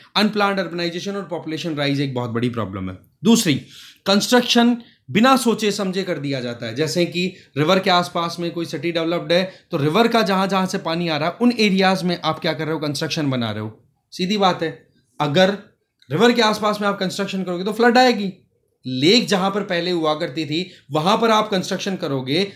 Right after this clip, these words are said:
तो definitely जब बरसात तेज आएगी तो लेक तो ऊपर राइज करेगी, तो definitely वहां के मकान तो डूबेंगे। तो बोले ये पर-, प्रॉब्लम है।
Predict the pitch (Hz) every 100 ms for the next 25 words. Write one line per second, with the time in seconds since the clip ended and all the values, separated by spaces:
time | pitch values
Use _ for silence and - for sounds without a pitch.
0 | - 196 208 214 233 226 226 220 - 190
1 | 208 220 220 214 202 202 196 208 180 180
2 | - 214 214 196 196 220 196 214 214 262
3 | 262 202 214 - _ 147 151 151 202 196
4 | 185 185 190 202 196 208 247 285 277 269
5 | 233 220 - _ _ _ 220 208 226 -
6 | 147 175 185 156 143 156 139 127 107